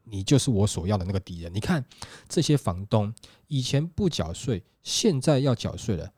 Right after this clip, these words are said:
所以他现在房价都涨了。你看这些房东多恶劣啊！我政府在补助你们年轻人欸。那在年轻人心目中，他的选票是不是要投给谁了？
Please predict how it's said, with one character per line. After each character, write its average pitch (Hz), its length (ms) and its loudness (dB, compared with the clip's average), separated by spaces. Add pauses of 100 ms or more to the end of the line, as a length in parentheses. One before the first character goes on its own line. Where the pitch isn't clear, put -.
(120)
所 151 300 4
以 113 140 4
他 - 200 -2
现 113 140 0
在 101 40 2
房 92 240 -2
价 127 160 2
都 127 140 2
涨 - 200 -8
了。 - 100 -20
你 87 80 -12
看 117 160 -2
这 110 100 2
些 113 80 4
房 90 260 -6
东 98 160 -6 (120)
多 165 160 6
恶 160 260 6
劣 117 240 0
啊！ - 140 -14 (260)
我 107 140 0
政 147 200 0
府 98 140 -6
在 127 140 -4
补 - 180 -8
助 120 180 -4
你 87 80 -8
们 87 120 -8
年 85 160 -8
轻 87 200 -10
人 82 80 -12 (120)
欸。 - 200 -20 (160)
那 175 120 0
在 196 100 2
年 131 340 4
轻 165 220 0
人 123 140 4
心 135 180 0
目 139 160 4
中， 104 280 0 (200)
他 - 80 -8
的 135 60 2
选 - 180 -6
票 110 160 0
是 113 100 -4
不 107 80 -2
是 107 140 -2
要 101 80 2
投 - 160 -8
给 87 140 -8
谁 - 220 -14
了？ 87 100 -16